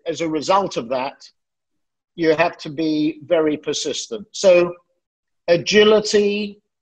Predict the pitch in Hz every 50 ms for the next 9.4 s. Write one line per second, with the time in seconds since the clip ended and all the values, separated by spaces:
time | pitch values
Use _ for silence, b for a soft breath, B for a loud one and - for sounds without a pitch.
0 | _ _ _ - 190 196 180 151 - 175 151 175 170 165 165 165 - - - 170
1 | 156 160 156 160 147 _ _ - 156 - - 190 190 - - - - 139 131 131
2 | 135 - - - - - - - - _ _ _ _ _ _ _ _ _ _ _
3 | _ _ _ _ - - 151 151 151 185 185 180 175 175 175 170 - - _ _
4 | _ _ _ _ _ _ _ _ _ _ _ _ _ _ _ b b b b 135
5 | 143 165 170 139 143 135 135 131 - 175 151 127 120 104 - - 113 110 113 107
6 | 117 123 - - - - - _ _ _ _ _ _ _ _ - 156 156 165 170
7 | 160 143 131 - 165 156 139 139 143 139 135 143 139 135 147 147 135 131 123 -
8 | - 147 135 135 135 - - _ - 156 160 170 175 175 170 156 - - 156 135
9 | 127 127 135 139 147 147 143